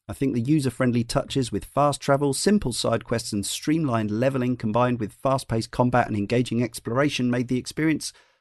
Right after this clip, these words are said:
of playing Xenoblade feel different to other J R P Gs I've dabbled with. Curiously, I've bounced off when attempting to play both the sequels.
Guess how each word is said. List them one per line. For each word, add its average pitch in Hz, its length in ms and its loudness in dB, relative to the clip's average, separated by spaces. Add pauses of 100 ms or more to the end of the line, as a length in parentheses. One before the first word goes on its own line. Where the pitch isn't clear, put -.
of 113 140 -8
playing 185 260 4
Xenoblade 123 520 2
feel 120 240 0
different 143 560 0
to - 240 -2
other 123 200 -2
J 110 220 0
R 107 140 4
P 107 160 -4
Gs 95 280 -4
I've 95 160 -6
dabbled 104 340 -6
with. 95 160 -12 (300)
Curiously, 147 500 4
I've 113 200 -4
bounced 156 340 0
off 147 180 2
when 127 80 2
attempting 131 460 0
to - 80 -4
play 135 240 0
both 151 380 2
the - 80 -8
sequels. 156 600 -4